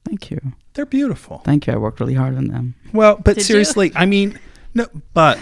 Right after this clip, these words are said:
Speaker 2: putting your, like, I'm not gonna put my nasty ass hands. Nobody wants to see my hangnails.
Speaker 1: Yeah.
Speaker 2: Give us the tips.
Speaker 1: Um, okay. This is something that I learned because my skin is brown. I always lotion my hands before I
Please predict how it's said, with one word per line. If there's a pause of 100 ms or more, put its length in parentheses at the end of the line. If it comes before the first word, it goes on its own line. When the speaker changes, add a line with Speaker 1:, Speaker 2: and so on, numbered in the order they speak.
Speaker 2:
putting
your, (220)
like,
I'm
not
gonna
put
my
nasty
ass
hands.
Nobody
wants
to
see
my
hangnails. (360)
Speaker 1:
Yeah.
Speaker 2:
Give
us
the
tips. (760)
Speaker 1:
Um, (600)
okay. (460)
This
is
something
that
I
learned
because
my
skin
is
brown. (120)
I
always
lotion
my
hands
before
I